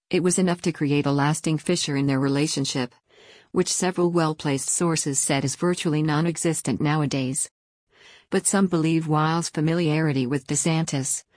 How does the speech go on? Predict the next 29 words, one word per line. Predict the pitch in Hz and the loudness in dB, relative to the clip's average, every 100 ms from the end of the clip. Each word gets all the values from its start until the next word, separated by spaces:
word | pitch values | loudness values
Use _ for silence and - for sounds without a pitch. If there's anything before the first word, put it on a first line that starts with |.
| - - _ | -20 -20 _
especially | 185 - 185 185 185 147 | -4 0 0 2 2 2
his | 156 - | 0 -2
potential | 160 - 185 165 151 | -4 0 0 2 2
weaknesses | 139 170 143 131 139 131 | 0 0 0 0 -2 -2
as | 147 151 | -2 -4
a | |
candidate, | - 160 160 135 135 - - _ | -2 -2 0 -2 -6 -8 -20 _
could | - 165 | -2 0
also | 147 156 160 | 0 0 0
be | 147 | 0
useful | 151 160 160 - 135 135 | 2 2 0 -2 -2 0
in | 139 | -2
the | 139 | -2
future. | 147 127 - 117 120 _ _ _ _ _ _ _ - _ _ - | -2 -2 -2 -6 -8 _ _ _ _ _ _ _ -20 _ _ -2
"I | 180 | 2
don't | 202 214 | 2 2
think | 180 160 | 0 0
President | - 170 170 139 131 | -2 -2 0 -2 -2
Trump | 160 147 135 | 0 -2 0
would | 165 | 0
have | 156 | 0
won | 147 156 | 0 -2
Florida | 170 160 156 139 120 | -2 0 0 0 0
in | 127 | 0
twenty | - 170 185 | 0 2 2
sixteen | - 165 - 170 147 | 0 -4 -2 0 0
without | 143 147 143 | 0 0 -2
Susie | - 185 180 165 | 0 0 0 0
Wiles, | 156 147 143 123 127 - | 0 2 0 0 -4 -10